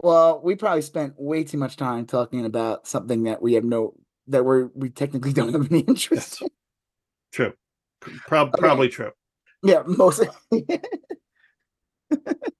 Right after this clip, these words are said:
Speaker 1: That's the fun of fandom.
Speaker 2: <laughs> Yes,
Speaker 1: You know?
Speaker 2: it, it is. It is.
Speaker 1: It's like, I hated, I did not really care for the Star Wars prequel movies. Like, in theory, that should have been it.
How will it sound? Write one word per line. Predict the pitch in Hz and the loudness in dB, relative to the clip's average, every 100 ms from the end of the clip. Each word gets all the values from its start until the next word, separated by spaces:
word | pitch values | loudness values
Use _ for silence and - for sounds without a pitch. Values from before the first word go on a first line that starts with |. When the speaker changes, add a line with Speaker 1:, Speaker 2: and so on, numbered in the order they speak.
| _ _ _ _ _ | _ _ _ _ _
Speaker 1:
That's | 208 226 | -4 -4
the | - 196 | -4 -4
fun | 170 226 | -2 0
of | 196 - | 0 -4
fandom. | 190 277 226 147 - - | -6 -2 0 0 0 -4
Speaker 2:
<laughs> | _ _ | _ _
Yes, | 156 139 127 - - | 0 2 0 -2 -2
Speaker 1:
You | 165 | 0
know? | |
Speaker 2:
it, | 131 | 2
it | 254 220 | 0 2
is. | 208 165 120 113 208 | 4 4 0 -4 -6
It | 180 | -4
is. | 202 | -4
Speaker 1:
It's | 170 | -2
like, | 208 196 190 - _ _ | 2 2 0 -10 _ _
I | 190 240 | -2 0
hated, | 208 269 254 196 180 | 0 0 0 -2 -4
I | |
did | 208 247 | -4 -2
not | 220 | -2
really | 202 220 | -2 -6
care | 226 254 311 | -6 -6 -6
for | 202 | -12
the | |
Star | 143 165 139 | -6 -4 -2
Wars | 127 | -4
prequel | - 139 143 | -10 -10 -6
movies. | 135 120 113 107 - | -6 -4 -6 -8 -12
Like, | 143 151 147 - _ _ _ | 2 2 2 -6 _ _ _
in | 160 165 | -4 -4
theory, | 143 170 196 330 147 156 175 | -4 -2 4 6 6 2 0
that | 170 196 | -2 -2
should | - 196 | 0 -2
have | 156 | 0
been | 156 147 | -2 -2
it. | 220 285 196 | -4 -4 -6